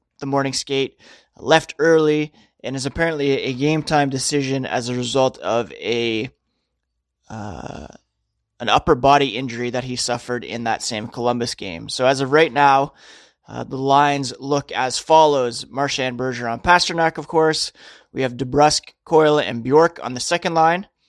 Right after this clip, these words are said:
Heinen, Lindholm, Kuhlman on the third line. And then Nordstrom, Kuraly, and Wagner. Now, if, uh, Krejci is able to go, I would expect that he'll be on the second line between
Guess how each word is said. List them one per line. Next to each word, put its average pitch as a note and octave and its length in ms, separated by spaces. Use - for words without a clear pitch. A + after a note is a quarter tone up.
Heinen, D#3 640
Lindholm, D3+ 540
Kuhlman E3+ 500
on A#2 200
the G#2+ 60
third D#3 280
line. D3 380
And A#2+ 120
then B2+ 100
Nordstrom, C3+ 540
Kuraly, B2+ 480
and A2 240
Wagner. A#2+ 460
Now, A2+ 240
if, B2 380
uh, C#3 240
Krejci D3 400
is F#3+ 180
able D#3+ 240
to D#3+ 120
go, E3+ 380
I D3+ 120
would D3 100
expect D3 380
that G#2+ 100
he'll C3+ 180
be C3 160
on B2 100
the B2 60
second E3+ 300
line D#3 220
between B2+ 440